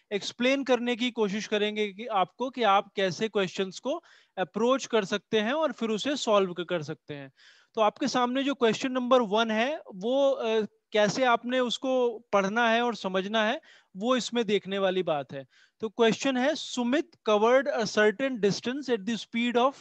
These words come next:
six kilometers per hour and returned at a speed of three kilometers per hour।" तो सुमित ने एक निश्चित दूरी को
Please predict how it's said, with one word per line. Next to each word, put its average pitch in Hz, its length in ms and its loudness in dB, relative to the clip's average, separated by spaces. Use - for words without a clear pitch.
six - 320 -2
kilometers 220 600 0
per 208 280 2
hour 208 300 4
and 202 400 -8
returned 240 520 4
at 233 100 0
a 226 180 2
speed 220 320 -2
of 262 120 4
three 226 240 -2
kilometers 196 440 -2
per 175 260 0
hour।" 135 260 -4
तो 233 80 -6
सुमित 233 480 -4
ने 269 420 0
एक 262 160 -8
निश्चित 220 440 -2
दूरी 214 400 -6
को 285 300 -6